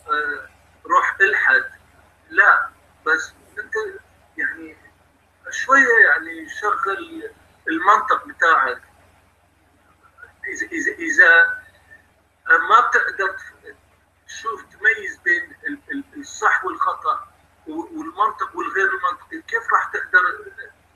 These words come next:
تمشي، يعني تمشي أمورك في الدنيا؟ أو، آه، تبني عائلة؟ أو كيف، آه، راح تكون، آه، تقدر تتعامل مع ال-، الآخرين بهيك منطق؟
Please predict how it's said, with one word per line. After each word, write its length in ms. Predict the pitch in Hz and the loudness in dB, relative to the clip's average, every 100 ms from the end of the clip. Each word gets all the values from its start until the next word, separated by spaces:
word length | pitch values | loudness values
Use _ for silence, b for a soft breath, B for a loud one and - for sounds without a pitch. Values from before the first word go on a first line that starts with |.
| - - | -14 -2
تمشي، 520 | - 403 - - - 381 - | -2 0 -6 -8 -10 -16 -10
يعني 300 | 294 - 302 - 330 | -6 -4 -6 -12 -4
تمشي 500 | - - - - - | -2 -2 -6 -16 -16
أمورك 400 | - 170 160 143 - | -14 -10 -4 -4 -6
في 80 | |
الدنيا؟ 380 | 135 - 151 147 | -10 -8 -6 -6
أو، 160 | 135 139 | -4 -6
آه، 1080 | 135 - - - _ 156 156 156 - - - _ _ | -8 -18 -20 -20 _ 0 2 2 0 -4 -6 _ _
تبني 500 | - - 170 156 139 139 | 2 2 -6 -12 -12 -4
عائلة؟ 720 | 160 165 156 151 147 143 - | -2 -2 -6 -10 -10 -10 -12
أو 100 | 131 127 - | -16 -16 -12
كيف، 160 | 165 - - | -10 -10 -12
آه، 840 | 147 143 - _ _ _ _ 151 156 | -10 -10 -12 _ _ _ _ -2 2
راح 300 | 156 - - | 2 2 -6
تكون، 440 | - 190 185 160 - _ | -6 -2 -2 -6 -20 _
آه، 220 | - - - - _ - | -14 -14 -16 -20 _ -2
تقدر 560 | - 214 208 190 185 - | 0 0 2 0 -2 -6
تتعامل 480 | - - - - 381 | -6 2 4 4 0
مع 160 | - | -2
ال-، 760 | - - - - - - - - | -4 -10 -20 -20 -12 -12 -10 -8
الآخرين 680 | - 170 - - 190 170 - _ _ - | 0 2 2 2 0 -2 -10 _ _ -10
بهيك 240 | 139 - - | -6 -6 4
منطق؟ 400 | 190 196 - - | 4 6 2 -4